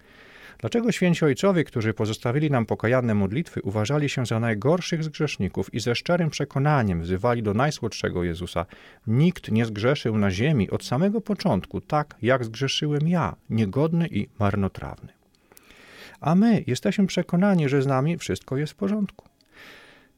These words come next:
Czym jaśniejsze światło Chrystusowe rozświetla serce, tym łatwiej dostrzegane są wszystkie niedostatki, wrzody i rany. I na odwrót. Ludzie, którzy są pogrążeni w mroku grzechu,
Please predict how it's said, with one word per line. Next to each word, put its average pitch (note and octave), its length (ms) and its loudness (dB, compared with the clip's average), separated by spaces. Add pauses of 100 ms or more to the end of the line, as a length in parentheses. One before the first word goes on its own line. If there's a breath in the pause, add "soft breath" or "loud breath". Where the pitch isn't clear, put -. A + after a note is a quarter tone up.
(120)
Czym F#3+ 180 6
jaśniejsze F#3+ 440 2
światło E3+ 320 2
Chrystusowe D3+ 580 0
rozświetla C#3 500 0
serce, F3+ 520 0
tym A2+ 260 2
łatwiej C3+ 380 0
dostrzegane B2 520 0
są A#2+ 200 -2
wszystkie - 340 -2
niedostatki, B2+ 640 -2
wrzody G2+ 380 0
i F2+ 60 0
rany. E2+ 320 -8 (220)
I A2 100 -4
na A#2 180 2
odwrót. G2+ 320 -4 (480 loud breath)
Ludzie, F#3+ 240 2
którzy D#3 240 2
są C#3+ 180 2
pogrążeni B2+ 580 2
w G#2+ 60 -4
mroku G#2 280 0
grzechu, G#2+ 420 -4